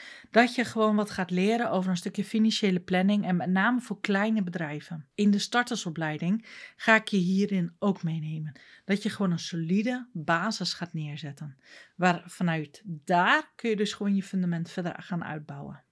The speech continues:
Kijk ook voor een gratis boekhoudsoftware, waarin je alles in kan zetten, waardoor je ook in één klap overzicht hebt. Zodat niet op het moment dat jij iets wil uitrekenen, dat je denkt,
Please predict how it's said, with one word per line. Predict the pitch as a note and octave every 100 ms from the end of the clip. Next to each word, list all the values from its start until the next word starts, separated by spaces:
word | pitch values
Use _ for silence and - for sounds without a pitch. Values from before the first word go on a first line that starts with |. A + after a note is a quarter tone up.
| _
Kijk | - C4+ C4
ook | A#3
voor | - A3
een | G#3+ G3+
gratis | - G3+ G3 G3+ F#3 -
boekhoudsoftware, | A#3+ - F3 D#3+ D3 - D#3 - - D3 C#3+ - - - -
waarin | F#3 G3+ F3+
je | E3+ -
alles | B3+ C#4+ - -
in | G#3 C#4
kan | - C4+
zetten, | A#3+ B3 A3+
waardoor | F#3+ G3
je | G3+
ook | G#3
in | A3+ G#3
één | G#3+ B3+ C4
klap | A3+ G#3+
overzicht | G3 F#3+ E3+ E3+ -
hebt. | F3 C#3 -
Zodat | - E3 G3+ G3+ _
niet | F#3+ A3 -
op | A3
het | F#3
moment | G3+ G3 G#3
dat | F#3
jij | F#3 F#3
iets | G3 -
wil |
uitrekenen, | - G#3 A#3+ A3 G#3
dat | G3+
je | G3
denkt, | F3+